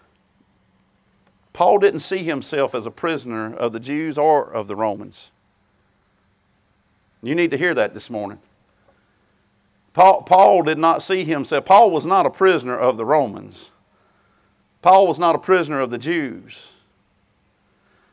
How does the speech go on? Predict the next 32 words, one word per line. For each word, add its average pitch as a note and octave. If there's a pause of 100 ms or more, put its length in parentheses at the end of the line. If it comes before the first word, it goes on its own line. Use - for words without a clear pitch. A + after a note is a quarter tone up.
(360)
Listen F3+
to -
what F#3+
Paul E3+
says, D3
"For D#3
this F#3+
reason F#3
I, F3
Paul, C#3
the A2
prisoner F#3
of -
Christ D#3
Jesus, C3 (800)
for -
you B2
G-, G#2+ (100)
Gentiles." G#2 (800)
Did A#2+
you -
hear F#3
what F#3+
he F#3
said? G2+ (640)
"Locked F#3+
up G3
in D3+
a C3+
prison," A2+
he C3+
said, A2